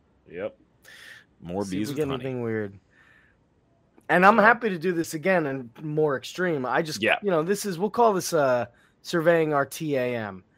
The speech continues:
Speaker 2: We're just looking for what, what actually can our impact be, first
Speaker 1: Yeah.
Speaker 2: of all. And if we get any impact, then we know, okay,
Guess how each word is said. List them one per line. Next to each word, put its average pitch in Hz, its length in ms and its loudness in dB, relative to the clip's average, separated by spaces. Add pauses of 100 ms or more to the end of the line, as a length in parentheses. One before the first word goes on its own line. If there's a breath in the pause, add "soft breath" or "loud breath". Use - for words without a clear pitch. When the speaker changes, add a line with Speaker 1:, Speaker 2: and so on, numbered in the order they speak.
(180)
Speaker 2:
We're 196 80 -6
just 202 240 -2
looking 208 300 4
for 165 440 2 (360)
what, 240 400 8
what 320 240 10
actually 247 520 6
can 190 220 -2
our 170 200 2
impact 151 500 -4
be, 120 320 -8 (260)
first 160 360 2
Speaker 1:
Yeah. 123 60 -8
Speaker 2:
of 113 60 -8
all. 101 260 -6 (460 soft breath)
And 180 100 -2
if 175 60 -2
we 180 140 0
get 202 180 6
any 247 300 4
impact, 175 440 0
then 202 140 0
we 202 140 0
know, 170 240 4
okay, 214 420 -2